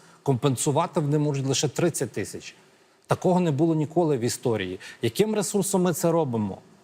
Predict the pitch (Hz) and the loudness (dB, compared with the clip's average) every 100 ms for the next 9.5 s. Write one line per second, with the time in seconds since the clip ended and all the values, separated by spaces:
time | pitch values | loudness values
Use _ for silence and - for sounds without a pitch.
0 | _ _ _ 131 123 156 139 151 135 135 | _ _ _ -2 0 2 2 0 0 0
1 | 120 127 113 - 95 90 - - 120 131 | 0 0 -2 -6 -8 -10 -12 0 2 2
2 | - 147 214 - 156 147 123 151 135 123 | 0 0 0 0 -2 0 0 0 0 0
3 | 127 165 151 143 139 - - 143 117 104 | 0 2 2 0 -2 -2 0 0 -2 -6
4 | - 127 143 - - - - 101 151 190 | -4 0 -2 -2 -8 -10 -6 0 2 2
5 | 113 107 156 156 - 143 135 156 151 156 | 0 0 2 2 0 -4 0 0 0 -2
6 | - 127 - 139 139 165 135 135 143 - | -2 -2 0 0 2 2 0 -2 -4 0
7 | 147 117 117 110 123 180 - - _ _ | 0 2 0 0 -4 -8 -14 -20 _ _
8 | 110 143 180 175 147 170 170 165 156 147 | -2 0 2 2 2 2 0 0 0 0
9 | - 135 120 135 160 | 0 0 0 -2 -2